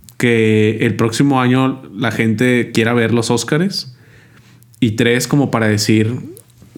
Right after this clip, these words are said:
te digo, este, "No estamos tan anticuados, también queremos a los superhéroes". O decirle a los estudios, "Si los superhéroes me los ponen en esta cara de,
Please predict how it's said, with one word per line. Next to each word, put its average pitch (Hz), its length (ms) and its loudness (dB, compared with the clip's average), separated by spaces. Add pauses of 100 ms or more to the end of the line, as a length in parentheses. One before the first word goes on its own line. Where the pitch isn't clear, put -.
(560)
te 117 100 0
digo, 101 560 0
este, - 260 -6
"No 110 200 0
estamos 117 380 0
tan 104 160 -2
anticuados, 95 640 -2
también 95 340 -2
queremos 104 340 -2
a 107 60 0
los 104 120 -2
superhéroes". - 760 -8 (320)
O 151 320 0 (720)
decirle 131 600 2
a 131 180 -2
los 117 260 0
estudios, 117 680 0 (320)
"Si 135 180 2
los 120 160 2
superhéroes 123 600 2
me 123 80 2
los 113 160 0
ponen 139 340 2
en 127 100 2
esta 135 800 -2
cara 123 520 0
de, 98 800 0